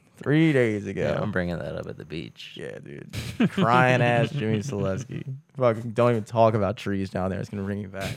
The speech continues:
Speaker 1: I don't know, man. It's, uh, it, you know, nobody gives credit to children's books writers. Um,
Speaker 2: Except us.
Speaker 1: Except us.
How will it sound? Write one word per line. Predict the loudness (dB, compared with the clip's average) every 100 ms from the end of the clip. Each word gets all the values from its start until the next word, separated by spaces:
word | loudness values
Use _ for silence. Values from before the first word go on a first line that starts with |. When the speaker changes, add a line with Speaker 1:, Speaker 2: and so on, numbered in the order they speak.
| -10 _ _ -20 -18 -14 -14 _ 2
Speaker 1:
I | 6 6
don't | 2
know, | -4
man. | 0 2
It's, | 2 4
uh, | 4
it, | 4 2 2
you | 6
know, | 8 6 4 -10 _ 0
nobody | 6 8 8
gives | 4 4
credit | 6 6 6
to |
children's | 0 2 2 2 2
books | 0 4
writers. | 6 6 4 0 -6 _ _ _ _ _ _ _ _
Um, | 4 6 6 4 2 -4 _ _ _ _ _ _ _ _
Speaker 2:
Except | -10 -8 -6 -6
us. | -6 -8 -14 -18
Speaker 1:
Except | -2 0 2
us. | 0 -2 -6 -8 -10